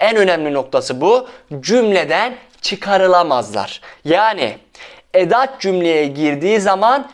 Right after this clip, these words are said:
cümleden çıkaramıyoruz. Anlaştık mı? Bu kadar basit. Şimdi bağlaçları işlediğimizde de bahsedeceğim bundan ama birazcık, e, şu an şurada bahsedeyim. E, bağlaçlardan ayrılan noktası da aslında daha yeni dediğim şeydir. Nedir o?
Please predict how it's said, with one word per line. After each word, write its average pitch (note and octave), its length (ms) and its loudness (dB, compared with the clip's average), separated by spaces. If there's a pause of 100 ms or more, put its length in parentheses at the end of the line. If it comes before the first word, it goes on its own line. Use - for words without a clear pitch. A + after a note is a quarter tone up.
(160)
cümleden G#3 640 2
çıkaramıyoruz. F3 920 -2 (200)
Anlaştık G3+ 560 -2
mı? A#2 160 -4 (380)
Bu B3 100 0
kadar A#3+ 340 2
basit. F3+ 360 -2 (180)
Şimdi C#4+ 400 0 (1500)
bağlaçları G#3+ 720 0
işlediğimizde A3 640 0
de G#3+ 100 2
bahsedeceğim G3+ 640 0
bundan F3 200 2
ama G#3+ 380 -2 (100)
birazcık, D#3 760 0 (260)
e, D#3 140 -2
şu B3 180 2
an A3 120 4
şurada G#3 320 -2
bahsedeyim. G3 520 -2 (360)
E, D3+ 380 4
bağlaçlardan F3+ 680 2
ayrılan G3 400 2
noktası G3 360 -6
da G#3 80 4
aslında F#3 300 -2
daha F3 140 4
yeni F3 260 -2
dediğim D#3 300 -4
şeydir. B2 400 -6
Nedir F#3 200 0
o? G#3+ 200 0